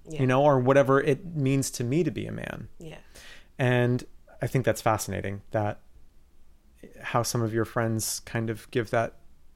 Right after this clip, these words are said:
Speaker 2: perception that, you know, this person being with another man somehow devalues them.
Speaker 1: Yeah, especially 'cause the whole bottom situation. Yeah, that means you're not that much of a man because you're, you're basically, yeah, you're, you're basically a woman.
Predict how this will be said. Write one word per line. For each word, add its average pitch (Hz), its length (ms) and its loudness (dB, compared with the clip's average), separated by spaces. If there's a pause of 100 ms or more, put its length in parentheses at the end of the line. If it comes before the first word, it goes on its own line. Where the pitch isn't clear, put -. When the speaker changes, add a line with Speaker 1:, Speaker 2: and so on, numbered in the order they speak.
(380)
Speaker 2:
perception 127 600 -2
that, 113 200 0
you 120 80 2
know, 107 220 2 (500)
this 131 160 4
person 120 420 0
being 120 460 2
with 110 220 0
another 107 300 0
man 110 520 0 (1080)
somehow 110 320 0
devalues 98 560 2
them. 85 240 -6
Speaker 1:
Yeah, 131 220 -10 (260)
especially 196 440 -4
'cause 185 200 -2 (200)
the 175 120 4
whole 175 140 4
bottom 156 380 4
situation. 143 640 -2
Yeah, 147 260 0 (360)
that 170 160 2
means 170 120 2
you're 165 100 2
not 156 200 2
that 156 160 0
much 147 200 -4
of 147 120 -4
a 139 40 -2
man 135 360 -2
because 151 460 -4
you're, 151 260 -4 (160)
you're 156 160 0
basically, 156 540 -2
yeah, 143 160 -4 (180)
you're, 156 260 -4
you're 175 120 -2
basically 180 300 2
a 165 40 0
woman. 160 300 -6